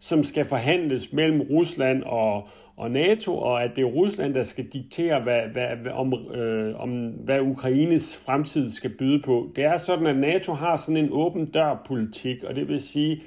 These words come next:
at enhver kan sådan set komme og søge om, om nato-medlemskab. Øhm, det er så ikke sikkert, man får det, men, men Ukraine, øh, kunne jo, øh, meget vel komme og søge om nato-medlemskab, hvis de ønsker det. Og det er det overordnede princip,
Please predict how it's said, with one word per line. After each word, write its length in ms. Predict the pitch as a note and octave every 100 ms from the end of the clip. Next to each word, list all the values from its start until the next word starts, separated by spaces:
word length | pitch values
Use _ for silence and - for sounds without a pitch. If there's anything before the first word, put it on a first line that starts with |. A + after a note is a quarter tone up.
| - - - _
at 220 | - C#3 D3
enhver 400 | C#3+ D#3+ F3+ D#3
kan 180 | -
sådan 240 | C3+ D#3+ D3
set 280 | - D#3 -
komme 300 | C3+ C#3+ D#3
og 60 |
søge 480 | - D#3 D#3 E3+ -
om, 560 | A#2 A#2+ A#2 A#2 A2+ - -
om 100 | B2
nato-medlemskab. 1080 | C3+ B2+ C3+ B2+ A2 G#2 G#2 G2 - G2 F2+ - _ - - - - -
Øhm, 640 | B2+ A#2+ A#2 A2 A2 G#2+ -
det 60 | D3+
er 40 |
så 140 | C3 C#3
ikke 120 | C3+
sikkert, 300 | E3+ E3 D3+
man 140 | A#2+
får 380 | G#2 - G3 F#3+
det, 140 | D3+ C3
men, 340 | C3 C3 C3
men 180 | C3 C3+
Ukraine, 520 | C#3+ C#3+ D#3+ F3+ G3+
øh, 520 | F#3 - D3 C#3+ C3+ C3
kunne 240 | F3+ F#3+
jo, 380 | F3+ C3 A#2 -
øh, 720 | B2 B2 A#2+ A#2 A2+ - -
meget 300 | C3+ D3 D#3
vel 200 | D#3 -
komme 240 | D3+ D#3+
og 40 | D#3
søge 200 | E3 D#3+
om 80 |
nato-medlemskab, 800 | D3+ D3+ D3+ D3+ C#3 C3+ C3 B2+ A#2
hvis 180 | C3
de 160 | - A#2
ønsker 360 | D#3 D#3+ D#3 A#2+
det. 140 | G#2+
Og 160 | - C3
det 120 | D#3
er 40 | D#3
det 160 | F3 F#3+
overordnede 640 | E3+ F#3 E3 C#3+ C#3 C#3+
princip, 540 | - B2+ A#2 - E3